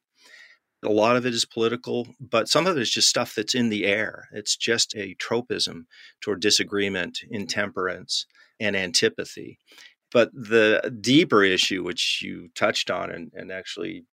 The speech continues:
summarized quite eloquently, is this matter of what I would say is core identity. Most people, if they're evangelical Christians, if you ask them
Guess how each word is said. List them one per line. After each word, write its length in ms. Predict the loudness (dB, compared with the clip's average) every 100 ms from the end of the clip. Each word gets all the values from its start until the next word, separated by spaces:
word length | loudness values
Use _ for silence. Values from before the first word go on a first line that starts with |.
| _
summarized 640 | -6 -4 -2 -2 -4 -6 -8
quite 180 | -8
eloquently, 640 | -8 -8 -8 -12 -14 -14 -16 -16 -16 -18 -4
is 220 | 2 4
this 200 | 6 6
matter 300 | 6 6 8
of 80 | 6
what 140 | 6 6
I 100 | 6
would 160 | 4
say 180 | 0 0
is 140 | 0
core 280 | -2 -2 0
identity. 600 | 0 2 2 0 -6 -10 -14 -10
Most 560 | -2 4 4 4 0
people, 400 | 0 0 2 -2
if 100 | -2
they're 120 | -2
evangelical 680 | -2 -2 -4 -2 -2 -2 -8
Christians, 580 | -4 -2 0 -2 -4 -8
if 160 | -10 -6
you 120 | 2
ask 340 | 2 4 0
them 240 | 0 -8